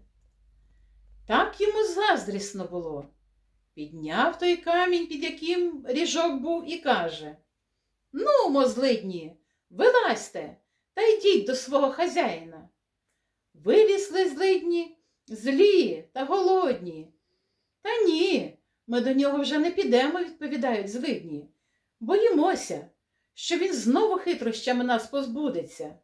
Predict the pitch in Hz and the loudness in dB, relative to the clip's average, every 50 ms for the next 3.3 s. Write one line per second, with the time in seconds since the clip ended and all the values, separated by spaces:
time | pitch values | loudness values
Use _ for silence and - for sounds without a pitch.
0 | _ _ _ _ _ _ _ _ _ _ _ _ _ _ _ _ _ _ _ _ | _ _ _ _ _ _ _ _ _ _ _ _ _ _ _ _ _ _ _ _
1 | _ _ _ _ _ _ _ _ _ _ _ _ _ _ _ _ _ _ _ _ | _ _ _ _ _ _ _ _ _ _ _ _ _ _ _ _ _ _ _ _
2 | _ _ _ 370 415 440 392 285 233 220 - 247 - 349 440 453 - 277 233 240 | _ _ _ 4 4 4 6 4 2 2 0 -2 4 6 6 6 6 4 0 -2
3 | 214 185 180 170 160 - | -2 -2 -2 -6 -8 -10